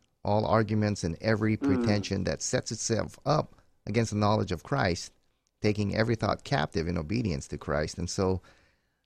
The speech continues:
Speaker 1: the ideas out there that dominate the culture often stand opposed to Christ. And that's something the Christian and Christian leaders, those ideas that dominate the culture, is something, especially if they oppose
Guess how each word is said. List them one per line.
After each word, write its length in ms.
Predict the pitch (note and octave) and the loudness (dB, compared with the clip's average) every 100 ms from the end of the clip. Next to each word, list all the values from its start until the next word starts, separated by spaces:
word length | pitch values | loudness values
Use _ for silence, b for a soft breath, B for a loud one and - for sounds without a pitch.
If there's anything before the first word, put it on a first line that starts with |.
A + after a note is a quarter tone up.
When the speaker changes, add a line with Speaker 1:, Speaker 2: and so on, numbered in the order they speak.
| - | -8
Speaker 1:
the 260 | G2 G#2+ - A#2 | 2 2 2 2
ideas 560 | C#3 D#3+ E3+ E3 A#2 | 4 4 2 2 2
out 300 | A2 C#3+ - | 2 2 0
there 300 | E2 C2 - - | -2 -2 -4 -4
that 200 | E2 A#1+ - _ | -2 -2 -10 _
dominate 720 | A2 A#2+ F3 C#3 E2+ C#2 - | 4 6 4 2 2 -2 -6
the 100 | D#2 | -10
culture 640 | - - C#3 - E2 A1 C#2+ | -6 -2 -2 -2 -4 -6 -6
often 400 | - D#3 G#3 C3+ | 0 2 2 0
stand 480 | G2 - G2 F#2+ F#2 | -2 0 0 0 0
opposed 560 | C2+ - G#2+ G#2+ G2 - | -4 0 2 2 0 -6
to 60 | F#2 | -10
Christ. 680 | - A#2+ D3 - - - _ _ - | -4 -2 -2 -4 -8 -14 _ _ -4
And 180 | G#2 F2+ | -2 2
that's 280 | A#2 C#3 - | 2 2 0
something 540 | C3 C#3+ B2+ G2+ E2 | 0 2 2 0 -2
the 80 | - | -8
Christian 480 | - B2 A#2+ - A2+ | -4 -2 -2 -2 -2
and 180 | G#2 F2 | -2 -2
Christian 460 | - B2+ B2+ G2 | -2 0 0 2
leaders, 640 | G#2 G3 A#2+ G#1 - - - _ _ _ _ | 4 2 2 -2 -8 -12 -16 _ _ _ _
those 200 | G#2 A2+ | -2 0
ideas 360 | A2 F#2+ A#2 A2+ | 2 2 0 0
that 240 | E2 D#2 - | 0 0 2
dominate 500 | G2+ D#3 D3 B2 F#2+ | 2 2 0 0 -2
the 80 | |
culture, 360 | - A#2 C#3 F2+ | -4 -4 -4 -4
is 60 | - | -2
something, 400 | A#2 A#2+ G2 - - - | -2 0 -4 -6 -12 -6
especially 380 | A2 G3+ - F3 | -2 0 0 2
if 80 | |
they 100 | A#2+ | 4
oppose 800 | G#2+ - C#3+ E3+ F2+ D#2 F2 - | 4 4 4 4 4 0 -6 -10